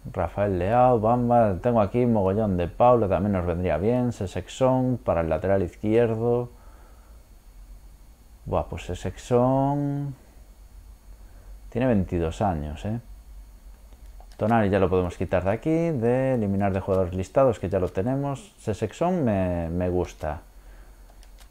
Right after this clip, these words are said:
Lo que pasa es del Celta, nos van a pedir, buah, cincuenta y cuatro millones, madre mía.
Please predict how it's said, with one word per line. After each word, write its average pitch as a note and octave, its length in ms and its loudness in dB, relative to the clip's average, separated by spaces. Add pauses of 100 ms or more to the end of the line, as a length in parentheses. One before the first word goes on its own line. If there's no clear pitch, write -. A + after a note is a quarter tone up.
(160)
Lo G#2+ 80 -12
que - 40 -6
pasa C#3 200 2
es C3 80 4
del G#2+ 140 4
Celta, F2+ 320 0
nos G2+ 140 -2
van C#3 120 2
a C3 60 2
pedir, B2+ 260 0
buah, C3 380 4
cincuenta A2+ 500 0
y A2+ 60 2
cuatro A#2+ 240 2
millones, F2 460 0
madre B2+ 340 2
mía. D#2+ 300 -4